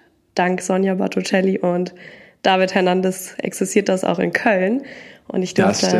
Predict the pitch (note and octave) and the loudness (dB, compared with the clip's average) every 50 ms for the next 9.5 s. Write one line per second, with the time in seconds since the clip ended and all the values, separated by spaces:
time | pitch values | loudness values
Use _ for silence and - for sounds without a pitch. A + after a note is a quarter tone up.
0 | F3+ F#3+ F#3+ - - - - F#3+ F#3 F#3 F#3 G3+ F#3+ F#3 F#3 - F#3+ F3+ F3+ F3 | 2 0 -2 -4 -6 -6 -4 -2 0 0 2 2 0 0 0 -2 -2 0 0 0
1 | F#3 F3+ F3+ F3+ - - F3+ F3 F3+ F3 F3+ F3+ F3+ E3+ - - G3+ F#3+ F#3+ F#3+ | 0 0 0 0 0 0 0 0 0 0 -2 -2 -2 -4 -2 0 0 2 2 2
2 | F#3 F3+ F3+ F3+ - - F#3+ F3 F3 F#3 F#3 - - - - - - - - - | 0 -2 -2 -4 -2 0 0 2 2 0 -2 -6 -10 -20 -20 -20 -20 -20 -20 -20
3 | - - _ _ _ - - G#3+ G3 G3+ A3+ A#3+ B3+ B3 - - G#3+ G#3 F#3+ G3 | -20 -20 _ _ _ -4 0 2 4 4 4 4 2 0 0 0 0 2 2 2
4 | G3+ G#3 A3 - A#3 A3 - B3 A#3+ A#3+ - B3+ C4+ E4+ - - - - - - | 2 0 0 -2 -4 -2 0 0 -2 0 0 0 0 0 -2 -4 -10 -16 -20 -20
5 | _ _ - - G3 - - - - - C3 - G3 G3 - - - - G#3+ G3+ | _ _ -4 -4 -4 -2 0 0 2 2 4 2 2 0 -2 -2 2 2 2 4
6 | - A3+ G#3 G3+ G3 G3 - - G3 G3 - - - - A#3 A3+ - C3 C#3+ C#3+ | 4 4 2 2 2 0 0 0 0 0 0 -4 -4 -2 0 2 2 2 2 2
7 | - - G#2+ A2 A#2+ A#2 G#2+ - A2+ A2+ A2 A2+ A2+ G#2+ G#2+ A#2+ D3 D3 G#2+ F#2 | 2 4 4 4 4 2 2 0 -2 -2 0 0 0 2 2 2 2 2 2 0
8 | F#2 G2+ G2+ G2+ G2+ G2 A2+ B2+ C3 - - - - - - _ - - G#3+ G#3+ | 0 0 2 2 2 0 -2 -4 -4 -6 -8 -12 -18 -20 -20 _ -2 2 2 4
9 | A3 G#3+ G#3 G#3+ G#3+ G#3 G#3+ A3 G#3 F#3+ | 4 4 4 4 2 4 4 4 4 4